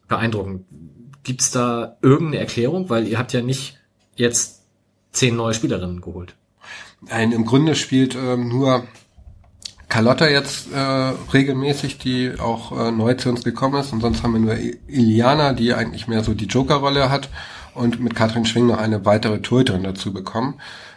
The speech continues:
Speaker 2: Ähm, ja, und das hat uns vor der Saison niemand zugetraut. Aber schon in der Vorbereitung haben wir gesehen, in den Testspielen, dass wir einfach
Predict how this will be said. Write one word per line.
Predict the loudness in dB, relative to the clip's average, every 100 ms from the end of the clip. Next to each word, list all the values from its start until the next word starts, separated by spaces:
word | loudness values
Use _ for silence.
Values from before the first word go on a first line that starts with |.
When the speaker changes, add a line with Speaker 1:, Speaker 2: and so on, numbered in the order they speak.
| _
Speaker 2:
Ähm, | 0 2 4 4 2 -2 -10 -18 -20 _ -18
ja, | -8 -6 -6
und | -6
das | -2
hat | 0
uns | 0
vor | 2 4
der | 4
Saison | 4 4
niemand | 4 4 2
zugetraut. | 0 0 0 0 0 -2 -12 -20 _ -8 0
Aber | 2
schon | 4 2
in |
der | 2
Vorbereitung | 2 0 2 2 2 0
haben | -2
wir | 0
gesehen, | 0 2 2 0 -4
in | 0
den | 0
Testspielen, | 2 0 0 2 2 2 0
dass | -4 0
wir | 2 2
einfach | 2 -4 -8 -12